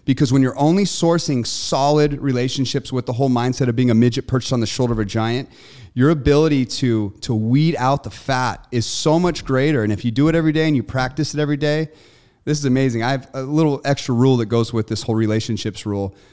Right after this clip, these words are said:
but that is, I only wanna be in a, in a room with two situations happening. Two situations.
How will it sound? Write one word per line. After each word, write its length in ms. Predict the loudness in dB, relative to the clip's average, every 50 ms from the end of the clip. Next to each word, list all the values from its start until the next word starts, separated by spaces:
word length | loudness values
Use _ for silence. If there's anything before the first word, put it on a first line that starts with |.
| _ _ _ _ -4
but 100 | -2 0
that 240 | 0 0 0 0
is, 260 | 0 -2 -2 -4 -8 -12 _ _ _ _ _ _ _ _ _ _ _ _ _ _ _ _ _ _ _ _ -4 -2
I 160 | -2 -2 0 0
only 240 | 2 2 4 4 2
wanna 240 | 2 2 2 0 0
be 140 | 0 0 0
in 100 | 0 0
a, 120 | -2 -4 -4 -4
in 120 | -4 -2 0
a 60 | 0
room 480 | 0 2 2 2 0 0 -2 -4 -6
with 160 | -8 -10 -10 -4
two 240 | 0 2 2 2
situations 680 | 2 0 -4 -6 -4 -4 -6 -6 -6 -6 -8 -10 -12 -10
happening. 380 | -10 -10 -10 -12 -14 -16 -16 -12 -4
Two 160 | 0 2 2
situations. 760 | 2 0 -2 -4 -2 -4 -4 -4 -6 -8 -10 -12 -12 -16